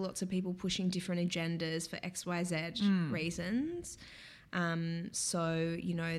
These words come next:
Speaker 1: that F D A study came out, was it this year? I think so.
Speaker 2: I think
Speaker 1: Um,
Speaker 2: so.
Speaker 1: that basically said, well, it didn't say, I mean, it did say this, but we already knew this information, that some sunscreen filters can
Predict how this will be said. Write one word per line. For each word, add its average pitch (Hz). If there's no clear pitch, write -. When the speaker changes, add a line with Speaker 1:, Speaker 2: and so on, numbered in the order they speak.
Speaker 1:
that 165
F 185
D 175
A -
study 180
came 175
out, 170
was 233
it 262
this 262
year? 277
I 262
think -
so. -
Speaker 2:
I -
think 175
Speaker 1:
Um, 180
Speaker 2:
so. 190
Speaker 1:
that 240
basically 170
said, 165
well, 175
it -
didn't 214
say, 160
I -
mean, 196
it 185
did 196
say 165
this, 160
but 151
we 170
already 165
knew 160
this 180
information, 175
that 175
some 170
sunscreen 175
filters 175
can 175